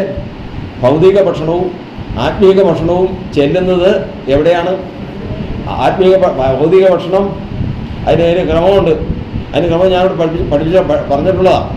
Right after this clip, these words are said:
ഭൗതിക ഭക്ഷണം വായിൽ ചെല്ലുന്നു, ആത്മീക ഭക്ഷണം ചെവികളിൽ ചെല്ലുന്നു. ആ ഭൗതിക ഭക്ഷണം രുചിച്ചിറക്കുന്നു, ആത്മീക ഭക്ഷണം ചെവി ശോധന ചെയ്ത്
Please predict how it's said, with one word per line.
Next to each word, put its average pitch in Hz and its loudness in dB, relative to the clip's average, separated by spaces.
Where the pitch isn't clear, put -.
ഭൗതിക 170 2
ഭക്ഷണം 180 -2
വായിൽ 170 2
ചെല്ലുന്നു, 180 0
ആത്മീക 175 0
ഭക്ഷണം 175 0
ചെവികളിൽ 180 4
ചെല്ലുന്നു. 175 0
ആ 113 -6
ഭൗതിക 160 4
ഭക്ഷണം 185 0
രുചിച്ചിറക്കുന്നു, 190 4
ആത്മീക 190 4
ഭക്ഷണം 185 0
ചെവി 170 6
ശോധന 180 4
ചെയ്ത് 180 4